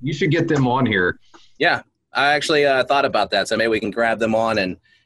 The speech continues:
Speaker 2: and talk to those guys, interview them a little
Speaker 1: Yeah.
Speaker 2: bit.
Speaker 1: Yeah, that's awesome.
Speaker 2: All right, let's move over to Class double A. Uh, Bridgeport out of Class triple A is gonna take on Fairmont Senior.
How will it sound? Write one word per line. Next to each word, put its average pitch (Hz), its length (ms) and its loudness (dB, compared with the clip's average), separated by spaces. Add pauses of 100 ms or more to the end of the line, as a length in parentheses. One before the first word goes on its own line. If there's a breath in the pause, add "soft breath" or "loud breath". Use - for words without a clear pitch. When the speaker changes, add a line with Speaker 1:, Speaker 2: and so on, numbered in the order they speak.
(120)
Speaker 2:
and 101 120 -6
talk 113 240 0
to 104 80 -2
those 92 160 -2
guys, 87 380 -2
interview 98 320 -4
them 90 100 -6
a 90 40 -4
little 107 180 -2
Speaker 1:
Yeah. 95 100 -2
Speaker 2:
bit. - 80 -16 (580)
Speaker 1:
Yeah, 92 220 -2 (160)
that's 98 220 -6
awesome. - 380 -6 (400)
Speaker 2:
All 139 60 0
right, 151 140 2
let's 165 160 -2
move 214 80 2
over 202 100 0
to 156 80 0
Class 170 320 0
double 156 380 2
A. 143 300 2
Uh, 123 280 2
Bridgeport 147 600 0
out 131 100 2
of 120 80 -2
Class 131 340 0
triple 131 400 -2
A 123 100 2
is 117 120 -4
gonna 117 160 -2
take 120 260 -4
on 113 180 0
Fairmont 120 540 -2
Senior. 101 540 -4